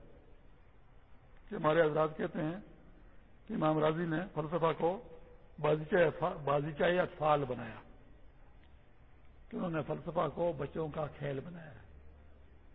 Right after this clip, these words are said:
فلاسفر کہا کرتے تھے کہ اپنے فلسفے کو اتنے مشکل الفاظ میں بیان کرو کہ عام لوگ اس پر نہ سمجھیں، تاکہ ہمارا رعب اور دبدبہ قائم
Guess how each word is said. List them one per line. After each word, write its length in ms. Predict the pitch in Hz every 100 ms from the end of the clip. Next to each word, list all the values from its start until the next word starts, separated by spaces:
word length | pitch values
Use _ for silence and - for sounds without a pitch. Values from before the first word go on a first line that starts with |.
| - - - - - - - - -
فلاسفر 360 | 214 170 180
کہا 200 | 165 156
کرتے 280 | 165 175 190
تھے 160 | 190 175
کہ 60 |
اپنے 160 | 160 165
فلسفے 380 | 160 151 165 185 170
کو 80 |
اتنے 200 | 165 170
مشکل 320 | 165 156 - 180
الفاظ 300 | 143 143 156
میں 120 | 139
بیان 240 | 139 143
کرو 300 | 147 156 202 - - - - - - - - - -
کہ 100 | 156
عام 240 | 160 165
لوگ 200 | 165 160
اس 80 | 151
پر 80 | 156
نہ 100 | 156 139
سمجھیں، 360 | 123 117 - - - - - - - - -
تاکہ 280 | 160 160 156
ہمارا 260 | 135 151
رعب 220 | 143 165 160
اور 80 |
دبدبہ 380 | 117 147 139 139
قائم 320 | 127 196 175